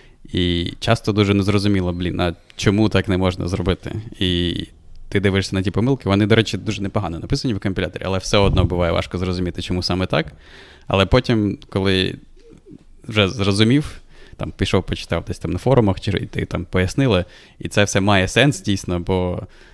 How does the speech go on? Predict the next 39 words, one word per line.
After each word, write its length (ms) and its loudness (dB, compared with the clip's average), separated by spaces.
да, 220 -4
або 380 0
там 180 -2
проблема 400 2
з 60 -8
тим, 160 -4
що 120 -6
ми 100 -6
не 120 -6
знаємо 360 -4
розмір, 360 2
да, 140 4
ці-, 180 -6
цієї 260 -2
структури 480 -2
на 100 2
етапі 300 0
компіляції, 680 -2
або 420 2
через 280 -4
те, 120 -4
що 120 -6
ми 100 0
намагаємося 640 0
там 160 -12
мати 380 -2
посилання 520 4
на 100 0
щось, 320 0
там, 180 -6
що 240 -2
може 260 -2
змінюватися, 720 2
і 80 -2
тому 220 -2
не 100 -2
можна 300 -2
мати 260 -4
там, 280 -6